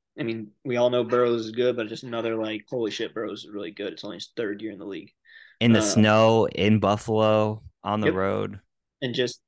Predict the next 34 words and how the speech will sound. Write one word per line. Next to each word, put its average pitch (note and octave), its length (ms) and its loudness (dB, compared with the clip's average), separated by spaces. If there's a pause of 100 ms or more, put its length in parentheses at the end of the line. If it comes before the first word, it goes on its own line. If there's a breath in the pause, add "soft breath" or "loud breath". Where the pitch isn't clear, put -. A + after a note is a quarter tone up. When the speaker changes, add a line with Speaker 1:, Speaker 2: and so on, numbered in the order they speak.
(100)
Speaker 1:
cool, D3+ 260 2
calm, C#3 300 0
collected, C3 500 -2
nine B2+ 240 -4
for - 80 -14
nine A#2+ 200 -2
to B2 40 -8
start A#2+ 280 -8
the - 60 -20
game, A2+ 280 -6
just B2+ 240 -16
absolutely A#2 500 -6
dominated, A2 500 -8
amazing A#2+ 540 -10
first A#2 240 -6
drive A2+ 320 -8
just G#2+ 240 -12
to C3+ 80 -10
set A#2+ 220 -10
the A2 80 -16
tone. A2+ 400 -14 (500 loud breath)
Um, G#2 600 -8 (760)
and A2 160 -10
now A2 160 -6
he's G#2+ 160 -6
headed A2+ 200 -4
into A2+ 280 -6
a G#2+ 40 0
week A#2 260 -6
where A2+ 100 -4
he's G#2+ 140 -8
three A2 180 -4
and A2 80 -8
home, A2+ 200 -12